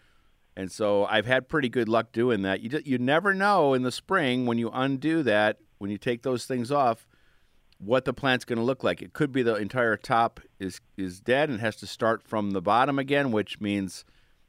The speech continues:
you rarely get figs that way. But if you make it survive the winter and you take those, whatever it is, whether you're using bales of straw or you're,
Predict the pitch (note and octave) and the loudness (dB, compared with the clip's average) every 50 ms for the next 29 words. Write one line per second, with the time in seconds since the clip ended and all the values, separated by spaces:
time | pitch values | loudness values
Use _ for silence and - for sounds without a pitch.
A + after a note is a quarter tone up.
0 | _ _ - G2+ G2+ G2 G2 F#2+ F#2 G2+ A2+ A#2 A#2 A2+ G#2+ G2 A2 E2+ - - | _ _ -14 -10 -8 -6 -6 -4 0 2 2 2 4 2 2 0 -2 -4 -4 -4
1 | A#2 A2 F#2+ F#2 G2 A2 A2+ G#2+ E2+ F2 F2+ F2+ D#2 G2 G2 G2 - B2 B2 C3+ | -4 -4 -4 -2 -2 0 0 0 0 -2 -4 -4 -2 -2 -4 -4 -2 -2 0 0
2 | C#3+ - - - B2+ B2 A#2+ B2 B2+ B2 - B2+ G#2+ - - A#2+ A2+ G#2 A2+ A#2 | -2 -4 -6 -8 -8 -4 -2 -2 -2 -2 -2 -6 -10 -10 -8 -6 -2 0 2 2
3 | A#2+ B2+ A#2+ B2 B2+ B2+ B2+ C#3 C3+ B2 A2+ G#2 F#2+ F#2+ F#2+ - _ _ _ _ | 2 0 0 -2 -4 -4 -2 -2 -2 -2 -2 0 0 0 -2 -4 _ _ _ _
4 | _ _ _ _ _ _ F2+ F2+ F#2 F#2 - - B2+ A#2 A2+ - - A#2+ A2+ A2+ | _ _ _ _ _ _ -8 -6 -6 -6 -4 -2 -2 -2 -2 -2 -2 -2 0 0
5 | A2 G2+ G2+ G2+ G2+ G2+ G#2 A2+ G#2+ A#2 A#2 A2+ A#2 A2 G#2+ G#2 G2+ G2+ F#2+ F#2+ | -2 -4 -6 -4 -2 0 0 0 0 0 2 2 2 2 2 0 -2 -2 -2 -2
6 | G2 G2+ G#2 G2+ G#2 F#2+ F2+ D#2+ G2 G#2 A2 A2 G2+ G2+ F2+ - - - C3 B2+ | 0 0 -2 -2 -2 -6 -4 -2 0 0 0 0 -2 -4 -8 -8 -8 -2 0 2
7 | C3 C3 B2 B2 B2 A#2+ A#2+ A#2+ - - F#2 F2+ F2+ F2+ F2+ F2+ F2 F2 F2 E2+ | 2 4 4 2 2 2 2 0 -2 -2 -2 -2 0 0 0 -2 -2 -2 -2 -4
8 | E2 D#2+ - - G#2 F#2 F2+ F2+ | -6 -10 -14 -10 -6 -6 -6 -6